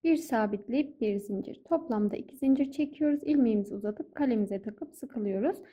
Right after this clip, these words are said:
İlmekleri yapmadan önce ipimizi çekip incelterek boşluğunu alalım. Daha güzel, ince, uzun durur. Bir de kalemi çıkarttığımızda kaçma yapmaz hanımlar. Yuvamıza giriyoruz. İpimizi alıyoruz. Bir, iki zincir çekiyoruz.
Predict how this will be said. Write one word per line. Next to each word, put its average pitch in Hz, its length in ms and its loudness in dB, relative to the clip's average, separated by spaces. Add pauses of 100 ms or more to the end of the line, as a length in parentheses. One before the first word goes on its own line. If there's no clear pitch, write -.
(200)
İlmekleri 294 480 4
yapmadan 311 420 4
önce 302 200 6
ipimizi 240 440 0
çekip 339 360 -2
incelterek 262 640 2
boşluğunu 254 480 0
alalım. 262 460 2 (320)
Daha 302 140 2
güzel, 240 440 2
ince, 254 320 6
uzun 254 360 2
durur. 226 280 2 (420)
Bir 247 140 2
de 277 120 2
kalemi 240 340 4
çıkarttığımızda 220 840 2
kaçma 311 420 0
yapmaz 240 440 0
hanımlar. 214 440 0 (640)
Yuvamıza 262 460 6
giriyoruz. 330 580 4
İpimizi 269 440 0
alıyoruz. 330 580 4 (420)
Bir, - 460 2
iki 302 240 2
zincir 214 340 6
çekiyoruz. 208 640 -6